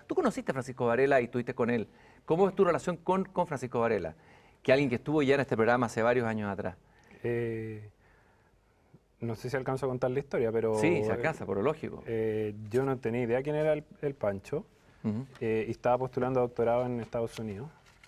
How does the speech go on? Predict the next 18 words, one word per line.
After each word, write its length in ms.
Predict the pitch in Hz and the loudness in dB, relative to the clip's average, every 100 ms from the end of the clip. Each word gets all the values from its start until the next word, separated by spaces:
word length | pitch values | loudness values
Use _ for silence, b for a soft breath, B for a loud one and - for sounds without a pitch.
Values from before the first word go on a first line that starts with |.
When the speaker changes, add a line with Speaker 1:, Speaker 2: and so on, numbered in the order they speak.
| b b b _ | b b b _
Speaker 2:
Em, 1040 | 117 110 110 110 110 110 107 104 101 95 98 90 b _ _ _ _ _ _ _ _ _ - | -4 0 2 2 0 -2 -4 -4 -6 -8 -10 -16 b _ _ _ _ _ _ _ _ _ -8
en 100 | 110 | -4
realidad 280 | 117 139 147 | 0 0 0
no, 180 | 139 | -2
sí 160 | 110 131 | -4 -10
sabía 340 | - 104 127 | -6 -2 0
lo 140 | 151 143 | 0 0
de 140 | 131 | 0
él. 100 | 117 | 0
Había 260 | 101 120 127 | 2 2 4
ido 180 | 135 139 | 4 4
a 20 | |
una 220 | 135 135 | 4 0
charla 340 | - 139 147 135 | 0 2 4 6
de 120 | 143 | 6
él 80 | 143 | 4
así 220 | 135 139 | 2 2
como, 460 | 135 135 123 123 | 2 4 2 0